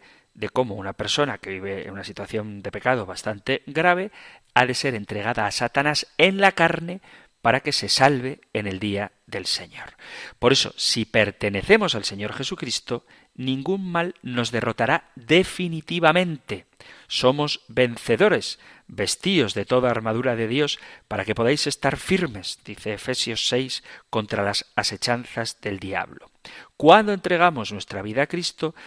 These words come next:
debemos arrepentirnos, y este arrepentimiento debe incluir la renuncia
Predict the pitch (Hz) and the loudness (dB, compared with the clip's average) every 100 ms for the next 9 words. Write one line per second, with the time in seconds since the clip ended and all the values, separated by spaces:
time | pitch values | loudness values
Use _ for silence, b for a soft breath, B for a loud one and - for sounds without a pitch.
0 | B - 104 98 143 123 107 98 92 92 | B -8 -4 -2 -2 -4 -6 -8 -14 -4
1 | 151 170 113 90 - B B - 107 113 | 0 0 -2 -10 -10 B B -6 -4 0
2 | 147 156 196 190 220 202 180 - 180 - | 2 2 0 -4 -4 -4 -4 -4 -4 -6
3 | 123 120 202 196 196 - 185 175 170 160 | -2 4 4 4 0 -4 0 2 2 2
4 | 160 180 180 160 151 - 160 | 2 0 -4 -8 -6 -2 -2